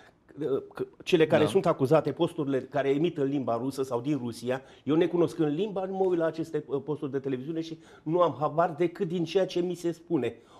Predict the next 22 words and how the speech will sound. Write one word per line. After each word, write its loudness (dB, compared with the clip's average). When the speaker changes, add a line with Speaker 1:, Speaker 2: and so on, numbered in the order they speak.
Speaker 1:
Ori 4
eu 6
nu 0
pot -4
să-mi, -2
uh, -2
construiesc, 2
uh, 0
argumente 2
sau -4
pări, 0
opinii -2
pe, -2
uh, -4
față -2
de -2
ceea 0
ce -2
mi -2
se -4
spune. -6
Și -8